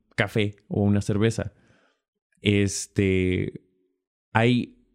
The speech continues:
hay temas de los cuales ya sabes que puedes hablar con tal o cual persona. Eh,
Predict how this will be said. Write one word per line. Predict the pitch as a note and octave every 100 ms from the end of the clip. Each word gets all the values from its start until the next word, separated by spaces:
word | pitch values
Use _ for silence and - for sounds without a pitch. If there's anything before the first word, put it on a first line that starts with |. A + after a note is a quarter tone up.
| _ _ _ _ _ _ _ _ _
hay | A2 A#2
temas | C#3 C#3 B2+
de |
los | A2+ G#2
cuales | A2+ A2
ya | A2 G#2+
sabes | A#2+ A2+ G#2 -
que | - G2+ F#2
puedes | - G#2+ F#2+
hablar | F#2+ F#2+
con | F2+ G2
tal | F#2+ F#2+
o |
cual | - F#2
persona. | F#2 F2+ A2 F#2 F2+ _ _ _ _ _ _ _ _ _ -
Eh, | A2 G2+ G2+ G2